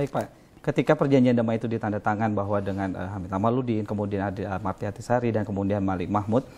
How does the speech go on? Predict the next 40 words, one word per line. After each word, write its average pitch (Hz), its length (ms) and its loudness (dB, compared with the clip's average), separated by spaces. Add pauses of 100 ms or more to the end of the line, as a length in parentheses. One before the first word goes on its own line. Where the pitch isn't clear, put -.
(400)
eh, - 100 -4
kedua 131 240 8
belah 123 220 4
pihak, 127 340 -2 (140)
pemerintah 110 560 0 (180)
Republik 117 300 2
Indonesia 127 320 4
dan 110 160 -2
Gerakan 104 320 -2
Aceh 101 80 -6
Merdeka, 98 240 -2
menyetujui 107 500 0
untuk, 98 300 -6
eh, 92 260 -2 (300)
perundingan 101 400 0
damai. 92 240 0 (320)
Tapi 160 240 2
juga 135 240 6
ada 117 400 4 (260)
hal 131 220 6
yang 120 80 -4
penting 135 400 2
bahwa 104 320 4
itu 104 240 -4
juga 110 160 2
dikembalikan 107 400 0
ke - 80 -4
Bapak 107 340 -2
untuk 113 300 -2
menandatangani 107 720 -2
proses 101 480 -6
itu, 92 260 -8 (540)
penandatangan 101 480 2
perundingan 98 400 -2
damai 92 320 0
itu. 95 160 -8
Seperti - 320 -2
apa 135 240 0
Bapak 107 180 -2
melihat 101 320 0